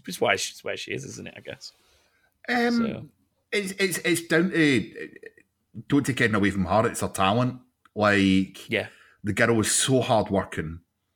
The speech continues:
Speaker 2: When she's not at work, she's streaming, you know,
Speaker 1: Yeah.
Speaker 2: and imagine working for a company like Microsoft and then having enough trust in you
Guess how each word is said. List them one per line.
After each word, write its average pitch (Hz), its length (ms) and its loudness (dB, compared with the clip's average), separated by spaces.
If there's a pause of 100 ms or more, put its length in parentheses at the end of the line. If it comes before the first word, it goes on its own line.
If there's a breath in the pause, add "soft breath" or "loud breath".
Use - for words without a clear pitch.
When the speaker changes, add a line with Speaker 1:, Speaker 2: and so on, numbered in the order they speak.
(360)
Speaker 2:
When 113 140 2
she's 104 320 2
not 107 600 4 (1600)
at 110 180 0
work, 101 360 0
she's 101 200 0
streaming, 95 460 0 (840)
you 113 100 0
know, 101 420 4
Speaker 1:
Yeah. 98 200 4
Speaker 2:
and 95 640 4
imagine 147 500 0
working 117 320 0
for 107 100 -2
a 101 40 -4
company 104 300 -2
like 95 300 2
Microsoft 101 540 -4
and 95 140 -4
then 92 360 2 (420 loud breath)
having 110 320 2
enough 98 300 -2
trust - 460 -2
in 113 140 2
you 110 260 4